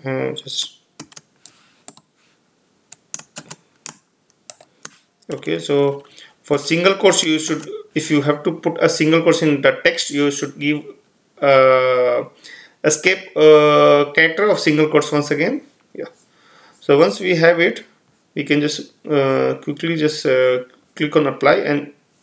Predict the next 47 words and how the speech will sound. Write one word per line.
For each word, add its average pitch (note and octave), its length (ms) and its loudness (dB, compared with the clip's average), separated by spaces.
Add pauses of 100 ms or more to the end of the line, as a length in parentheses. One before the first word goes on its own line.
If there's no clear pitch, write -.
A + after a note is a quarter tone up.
(200)
this C#3 160 -4
will C#3 80 -6
change. A#2+ 480 -2 (460)
So D#3+ 100 0
if D#3+ 80 -2
you F3+ 60 2
s-, - 200 -4
notice F#3 640 0
this, D3+ 260 -4
our D#3 240 2
text, F3 200 0
whatever D#3+ 300 2
we D#3 140 2
gave D3 240 2
here, D#3+ 380 2
it D3+ 140 -4
came C#3+ 180 0
over C3+ 200 0
here, C#3+ 200 2
and F#3+ 140 0
also F#3 220 2
you F3+ 100 -2
can E3+ 140 -2
see D#3 120 -2
the D3 120 0
preview C#3 340 -2
here. D3 200 0 (600)
Say G3+ 220 4
for G3+ 100 -2
example, F#3+ 240 0
you F3+ 140 4
want, F3 260 2
you E3+ 160 4
want E3 160 4
to E3 60 -2
play D#3 280 2
with, D3+ 200 -4
uh, C#3 400 4
various C#3 340 2
options C3+ 360 0
of, C3 120 0 (500)
so C#3+ 120 0
you D3+ 180 4
can E3 160 0
make E3 180 0
it, E3+ 340 -2
uh, C3 920 4